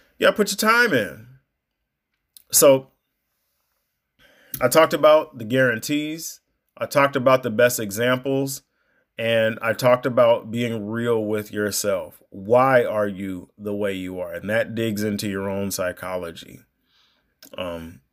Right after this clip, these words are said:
'cause there's a lot of trash. We throw a lot of trash on people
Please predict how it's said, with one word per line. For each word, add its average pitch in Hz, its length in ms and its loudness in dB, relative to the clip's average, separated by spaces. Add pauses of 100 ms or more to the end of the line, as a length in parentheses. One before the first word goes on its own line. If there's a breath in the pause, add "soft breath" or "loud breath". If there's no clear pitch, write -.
(920)
'cause 131 160 4
there's 143 140 4
a 139 40 2
lot 143 160 6
of 113 60 -2
trash. 113 640 -2
We 120 100 -6
throw 131 240 2
a - 20 4
lot 120 160 6
of 107 100 -2
trash 123 360 2
on 104 160 -6
people 104 420 -10